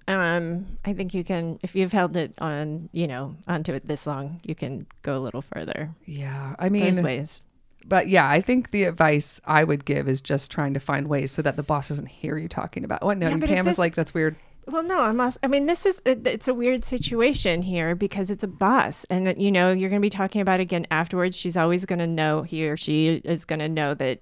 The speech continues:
Speaker 1: they weren't invited. Um, I don't know. It just, is it easier just to be like, "Fine," just so that they feel included and that helps you further on? We talk about this with, like, family and
Speaker 2: Right.
Speaker 1: those invites. Is that,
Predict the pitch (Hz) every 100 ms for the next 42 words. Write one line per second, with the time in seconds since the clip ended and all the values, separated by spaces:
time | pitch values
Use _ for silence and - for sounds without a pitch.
0 | - 160 147 147 147 - 180 165 135 139
1 | 143 156 175 170 - - _ - 160 143
2 | - - - 285 294 - 262 156 - 175
3 | - 220 - - - - _ _ _ _
4 | _ - - _ _ 220 208 220 - 214
5 | 220 240 233 220 - 202 196 185 - -
6 | 170 170 170 170 165 - 165 - 170 165
7 | 160 160 165 - 160 156 170 - 262 247
8 | 233 214 - 180 160 175 165 - 170 165
9 | 160 147 - - - 170 170 160 - 185
10 | 190 262 285 262 254 240 - 220 208 202
11 | 185 - 220 220 147 123 - - 165 180
12 | 202 190 175 151 135 65 - - - 190
13 | 190 208 208 208